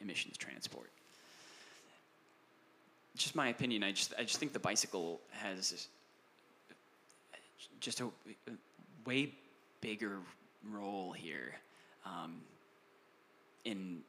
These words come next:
in cities. You know, thinking about New York City and Amsterdam and places like, that are really sprawly, like Houston or Atlanta or L A. Um,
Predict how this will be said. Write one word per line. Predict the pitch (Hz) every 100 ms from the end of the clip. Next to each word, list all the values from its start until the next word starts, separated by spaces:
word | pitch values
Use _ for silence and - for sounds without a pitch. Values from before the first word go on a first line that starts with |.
| 101
in | 98
cities. | - 69 53 - - - - - - - - -
You | -
know, | 64
thinking | - 90 85
about | 92 78
New | 87
York | 85 82
City | - 90 73 67
and | 67 78 - - - - - 101
Amsterdam | 92 - 90 85 73 73
and | 73 69 - - - - - - - - - -
places | 127 117 107
like, | 107 101 92 - - - - -
that | 120
are | 113 110
really | 123 127 117
sprawly, | - - 107 101 101 98
like | 90 87
Houston | - 101 101 - 95
or | 85
Atlanta | 78 76 82 82 87 76 78 - - -
or | 87 82 -
L | 85 78
A. | 78 76 69 - - -
Um, | 85 69 64 76